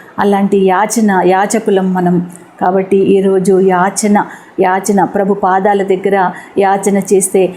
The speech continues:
ప్రతి ఒక్క దాని నుండి విడుదల ఇస్తాడు దేవుడు. చాలామంది మనము, మ్, నేను వింటూ ఉంటాను, చూస్తూ ఉంటాను,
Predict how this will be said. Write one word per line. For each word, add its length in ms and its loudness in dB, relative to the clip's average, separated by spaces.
ప్రతి 300 0
ఒక్క 280 0
దాని 300 0
నుండి 260 2
విడుదల 380 2
ఇస్తాడు 440 -2
దేవుడు. 320 0
చాలామంది 600 2
మనము, 420 0
మ్, 440 2
నేను 220 2
వింటూ 380 2
ఉంటాను, 360 -2
చూస్తూ 260 0
ఉంటాను, 360 -2